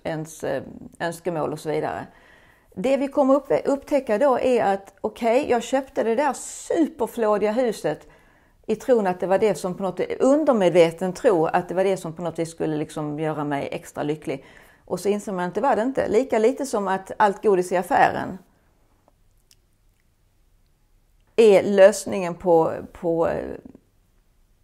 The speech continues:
eller det, det ultimata resultatet av någonting i livet, det, det ultimata upplevelsen,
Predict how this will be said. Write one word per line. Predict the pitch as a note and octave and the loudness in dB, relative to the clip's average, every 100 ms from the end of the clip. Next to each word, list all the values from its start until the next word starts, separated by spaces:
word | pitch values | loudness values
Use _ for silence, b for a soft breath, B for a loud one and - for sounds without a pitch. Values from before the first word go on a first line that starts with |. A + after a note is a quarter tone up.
| - - | -12 -2
eller | F3 - F#3+ | 0 2 2
det, | F#3+ G3 | 4 2
det | G3 - | 2 2
ultimata | A3+ G#3+ A3 A3 A#3 F#3 - F3 E3 D#3+ B B B B B B _ _ _ _ _ _ _ _ _ _ _ _ _ _ _ _ _ _ _ _ _ _ _ _ _ _ _ _ _ _ | 2 2 -2 0 2 0 0 0 2 0 B B B B B B _ _ _ _ _ _ _ _ _ _ _ _ _ _ _ _ _ _ _ _ _ _ _ _ _ _ _ _ _ _
resultatet | E3+ G3 F#3+ F#3+ F#3 A3+ F3 D#3 - D#3 D#3+ | 2 2 4 -2 0 4 4 2 -4 -4 2
av | A2+ E3 | 2 4
någonting | D#3+ D3 D#3 D#3+ C#3+ | 2 -4 -4 -6 -2
i | E3+ | 0
livet, | F3+ D3 B2 D#3+ | 0 0 -4 -4
det, | D#3 | -4
det | - F#3+ E3+ - | 0 2 2 2
ultimata | F3+ F3 F#3+ G3 F3+ E3 | -2 0 2 4 2 0
upplevelsen, | - G#3+ - G3 E3+ D3 B2 - A2 - | 0 -2 0 2 2 2 -4 -6 -8 -8